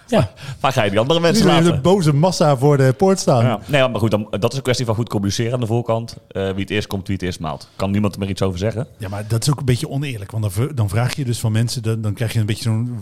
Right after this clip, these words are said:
Speaker 3: eh, race dat mensen misschien wel met slaapzakken drie dagen voor de wedstrijd gaan liggen om op hun eigen plek te kunnen
Speaker 1: Zou ik
Speaker 3: zitten.
Speaker 1: wel vet vinden, als
Speaker 2: Ja.
Speaker 1: iemand dat doet.
Speaker 3: Ik zei dat ook vet. o-, ja, oké, dat zou
Speaker 2: Ik ga,
Speaker 3: ook
Speaker 2: ik, ik, ik
Speaker 3: Ja.
Speaker 2: kan er gewoon op tijd zijn, dus voor mij is het geen probleem. Ja, je moet, je moet iets, hè. Want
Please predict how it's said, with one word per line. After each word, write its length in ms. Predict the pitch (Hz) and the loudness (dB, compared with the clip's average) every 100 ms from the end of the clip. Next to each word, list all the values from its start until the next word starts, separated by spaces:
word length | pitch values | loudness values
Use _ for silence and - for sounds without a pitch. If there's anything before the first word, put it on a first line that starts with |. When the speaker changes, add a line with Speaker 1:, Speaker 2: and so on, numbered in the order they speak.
| 117 | -10
Speaker 3:
eh, 320 | 147 104 101 95 | -6 -6 -4 -2
race 260 | 110 127 | 0 0
dat 120 | 117 | -2
mensen 460 | 98 113 - 110 107 | 0 0 2 -2 -2
misschien 220 | 107 - | -4 -2
wel 100 | 120 | 0
met 120 | 110 - | 0 -2
slaapzakken 500 | 123 117 - 117 107 | -2 -2 -2 -4 -4
drie 140 | 120 | -2
dagen 200 | 117 107 | 0 0
voor 100 | 113 | -2
de 60 | 113 | -2
wedstrijd 260 | 117 110 | -2 -4
gaan 120 | 101 | -2
liggen 220 | 107 120 110 | 0 0 0
om 80 | |
op 80 | 113 | -2
hun 80 | 110 | -2
eigen 160 | 113 107 | -2 -4
plek 120 | 147 | -6
te 60 | 151 | -4
kunnen 180 | 131 | -4
Speaker 1:
Zou 160 | - 143 | 0 0
ik 0 | 151 | 0
Speaker 3:
zitten. 140 | 143 | 0
Speaker 1:
wel 180 | 123 120 | -4 -4
vet 0 | |
vinden, 100 | 120 120 | -4 -4
als 60 | |
Speaker 2:
Ja. 60 | 123 | -4
Speaker 1:
iemand 160 | 120 | -4
dat 120 | 120 113 | -4 -6
doet. 200 | 117 _ | -8 _
Speaker 3:
Ik 120 | - | -10
zei 140 | 113 107 | -4 -2
dat 100 | 120 | -2
ook 140 | 113 | -8
vet. 260 | - - 117 | -10 -4 -4
o-, 160 | 135 139 127 | -4 -12 -12
ja, 160 | - 90 | -12 -12
oké, 140 | - 85 | -12 -14
dat 180 | 95 - | -12 -10
zou 140 | 90 | -8
Speaker 2:
Ik 60 | 90 | -6
ga, 80 | 85 | -6
Speaker 3:
ook 80 | |
Speaker 2:
ik, 180 | 80 98 | -6 -8
ik, 80 | 90 | -6
ik 60 | 104 | -6
Speaker 3:
Ja. 60 | |
Speaker 2:
kan 140 | 98 101 | -2 0
er 60 | 101 | 2
gewoon 160 | 98 | 0
op 80 | 92 | 0
tijd 200 | 98 92 | 0 0
zijn, 180 | 104 98 | -2 -4
dus 100 | 92 | -4
voor 80 | 98 | -2
mij 100 | 98 | -2
is 60 | |
het 80 | - | -2
geen 80 | 95 | -6
probleem. 280 | 95 95 98 | -6 -4 -2
Ja, 100 | 90 | 0
je 100 | 98 | 0
moet, 140 | 104 | 0
je 80 | 104 | 0
moet 140 | 110 - | 0 0
iets, 200 | 107 - | -4 -2
hè. 140 | 101 | -4
Want 200 | 104 95 | -4 -10